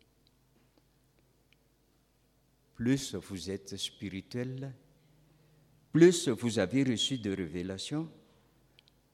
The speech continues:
plus vous êtes proche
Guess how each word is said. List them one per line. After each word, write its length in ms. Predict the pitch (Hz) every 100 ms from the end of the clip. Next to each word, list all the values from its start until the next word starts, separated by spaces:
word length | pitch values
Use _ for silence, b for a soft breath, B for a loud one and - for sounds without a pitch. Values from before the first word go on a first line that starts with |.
| -
plus 540 | 165 180 190 - - - - - - _ _ _ _ _ _
vous 220 | - 127 123
êtes 240 | 147 -
proche 720 | 101 - 139 151 - - -